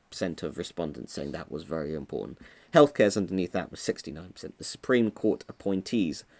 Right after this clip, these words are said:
is below that with sixty-four percent. Then it's coronavirus with sixty-two percent, crime with fifty-nine percent. And you have to go many, many, many topics down to get to climate change, which is on forty-two percent.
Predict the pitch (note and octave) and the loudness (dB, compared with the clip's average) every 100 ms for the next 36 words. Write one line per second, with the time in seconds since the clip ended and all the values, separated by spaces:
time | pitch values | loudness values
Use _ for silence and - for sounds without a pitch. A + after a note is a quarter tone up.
0 | _ - G#2+ F2+ D#2+ D#2 A2 - - - | _ -18 -2 0 2 2 2 0 -2 -4
1 | - D2 F2 - F2 - G#2 F#2+ - - | -2 -4 -2 -2 -4 -4 -2 -2 -4 -4
2 | F2+ G2+ F2+ D#2+ D#2 - - - - B1 | 0 0 0 -4 -6 -8 -10 -10 -12 -8
3 | E2+ - - C2+ - G#2+ F2+ C#2+ - - | -8 -8 -12 -8 0 0 0 -4 -8 -8
4 | D#2 E2 F#2 D2 - C#2+ - - - - | -6 -4 -4 -6 -8 -10 -14 -20 -20 -6
5 | - C3+ C3+ - E3+ - - B2+ - B2+ | 0 2 2 0 -2 -4 -2 -2 4 6
6 | B2 F2+ E2 - _ _ _ - B2 C#3 | 8 6 2 -6 _ _ _ -6 2 6
7 | D3+ C#3+ A#2+ B2 A#2+ A2+ G#2+ G#2+ G2+ F2 | 8 8 8 8 8 6 6 6 4 2
8 | - A2+ - - - G#2+ A#2+ G#2 D#2 E2 | -2 -4 -4 -6 -10 0 2 2 -2 -6
9 | A#2 A2+ - - - - C#3 D#3 - - | -6 -6 -6 -12 -14 -8 -2 -2 -4 -10
10 | - - - _ _ - - F#2+ F#2+ - | -16 -16 -18 _ _ -16 -8 -6 -6 -10
11 | - - C#3 C#3+ - A#2+ - - G#2+ G#2 | -12 -4 -2 -2 -6 -8 -10 -12 -6 -4
12 | G2 - - - - - - - | -4 -6 -14 -12 -12 -12 -14 -18